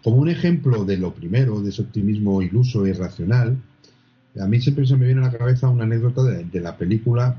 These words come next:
de la primera película que hicieron, eh, de, sobre Manolito Gafotas, adaptando las novelas de, de Elvira Lindo,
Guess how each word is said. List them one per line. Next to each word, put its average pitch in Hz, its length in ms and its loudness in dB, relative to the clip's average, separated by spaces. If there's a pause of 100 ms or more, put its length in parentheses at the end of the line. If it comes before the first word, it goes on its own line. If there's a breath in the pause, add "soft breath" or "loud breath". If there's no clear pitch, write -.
de 87 460 -4
la 87 140 -10
primera 151 360 0
película 147 440 0
que 120 80 2
hicieron, 127 460 2 (420 soft breath)
eh, 98 360 0
de, 92 140 0
sobre 98 280 0
Manolito 92 400 0
Gafotas, 101 440 -4
adaptando 98 420 -4
las 95 180 -2
novelas 92 440 -2
de, 85 380 -4
de 95 140 -2
Elvira 117 260 2
Lindo, 135 300 2